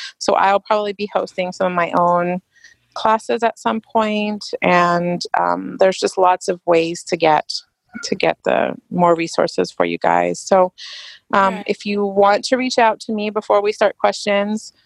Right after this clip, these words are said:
Speaker 1: I changed my email address just so that I could guarantee to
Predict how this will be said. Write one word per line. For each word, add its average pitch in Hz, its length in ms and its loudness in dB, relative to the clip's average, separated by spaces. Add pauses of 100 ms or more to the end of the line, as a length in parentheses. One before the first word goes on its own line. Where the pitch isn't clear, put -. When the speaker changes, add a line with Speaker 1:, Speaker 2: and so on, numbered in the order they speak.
(220)
Speaker 1:
I 214 60 0
changed 233 420 -2
my 254 140 2 (120)
email 196 240 2 (140)
address 202 320 2 (200)
just 202 220 0
so 208 160 2
that 202 180 4
I 190 120 2 (140)
could 196 200 0 (340)
guarantee 208 540 2
to 196 80 0